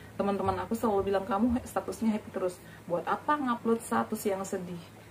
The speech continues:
Nggak bakalan ada juga yang peduli. Palingan diceritain, ih kenapa sih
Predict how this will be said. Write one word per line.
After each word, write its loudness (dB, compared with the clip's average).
Nggak 8
bakalan 2
ada 4
juga -2
yang -6
peduli. -6
Palingan 4
diceritain, 0
ih -6
kenapa 2
sih 0